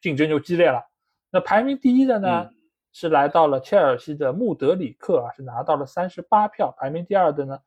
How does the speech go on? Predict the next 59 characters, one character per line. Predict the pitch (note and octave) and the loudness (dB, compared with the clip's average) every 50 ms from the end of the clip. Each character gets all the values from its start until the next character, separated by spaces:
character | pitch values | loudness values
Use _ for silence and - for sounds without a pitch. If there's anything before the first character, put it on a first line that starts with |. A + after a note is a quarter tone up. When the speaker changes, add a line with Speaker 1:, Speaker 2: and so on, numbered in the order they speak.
| _ _ _ _ | _ _ _ _
Speaker 1:
也 | - C#3 C#3+ | -4 -4 -4
是 | C#3 - A3+ G#3 | -2 -2 -4 -4
切 | E3+ - F#3+ | -2 2 2
尔 | D#3+ C#3 C3 | 2 2 2
西 | - D#3+ | 0 -2
的 | D#3 C#3+ - - - | -2 -2 -4 -4 -8
库 | - F#3+ | -10 -8
库 | - - D#3+ | -4 -2 0
雷 | C#3+ C#3 D3+ | 0 0 0
利 | F#3 G#3+ | 2 2
亚， | G#3+ D#3 - - | 0 0 0 0
二 | C#3+ D3+ | -2 -2
十 | D3 D#3 | -2 -4
九 | D3 - C3 A2+ | -6 -8 -8 -8
票。 | - - E3+ E3 - - _ _ _ _ _ | -4 -2 -2 -2 -2 -4 _ _ _ _ _
排 | - D3+ F3+ | 0 0 2
名 | F#3+ G#3+ | 2 0
第 | G#3 - G3 | -2 -4 -6
三 | F3+ - A3 A3 A3+ | -2 0 2 2 2
的 | A3 G3 | 0 -2
呢， | E3+ D#3 D3 C#3 C3+ C3+ | -2 -2 -2 -2 -4 -6
是 | - - C#3+ | -8 -8 -6
曼 | C#3 E3 F3+ E3 D#3 | -2 0 2 2 2
联 | C3+ C3 D3 | 0 -2 0
的 | E3 D#3+ | 2 2
安 | E3+ F#3 G3 | 2 2 0
东 | G#3+ G#3+ G#3 F3 | -2 -2 -2 -4
尼。 | C#3+ D3+ F#3+ G#3 - _ _ _ _ _ _ _ _ _ | -6 -6 -8 -10 -10 _ _ _ _ _ _ _ _ _
之 | - - B3+ D4 | -6 0 2 2
后 | C#4 - C#4 A#3+ G3 E3+ | 4 4 4 4 4 4
呢， | D#3 C#3 | 4 2
还 | C#3 - D3 D3 E3 | 2 2 2 4 4
有 | E3+ E3+ F3+ | 4 2 0
几 | F3+ - - C#3 C3 B2+ | -2 -6 -10 -10 -8 -8
个 | C3 - G#3+ G3 E3+ | -2 2 2 4 4
球 | - - D3 C#3 | 2 0 0 0
员， | C#3+ C#3 | 0 0
他 | - D3+ | -2 -4
们 | D3 D3+ | -6 -6
的 | C#3+ | -6
票 | - - F3 D3+ | -4 -2 -2 0
数 | C#3+ D3+ | 0 0
也 | E3 | 0
很 | F3 E3 C3+ | 0 -2 -2
接 | C3 - F3+ G3 | -4 -4 -4 -2
近 | G#3 G3 E3 | -2 -2 0
啊， | C#3+ D3 D3+ - - - _ _ _ | 2 2 2 2 0 -6 _ _ _
比 | D3+ | -6
如 | C#3 | -2
说 | C3+ D#3+ D#3+ | 0 0 0
努 | D#3 D3+ C#3+ | 0 0 -4
涅 | D#3+ F3 F3 | 0 0 0
斯， | F3 - - F#3+ F#3+ | 0 0 -2 -2 0
比 | F3+ D#3 | 0 0
如 | D3 | 0
说 | - F#3+ F3 | 0 -2 -4
斯 | - - F#3 | -4 -4 -2
特 | F#3+ F#3+ F#3 | 0 0 2
林， | D#3+ D#3 F3 F#3+ | 2 0 0 -2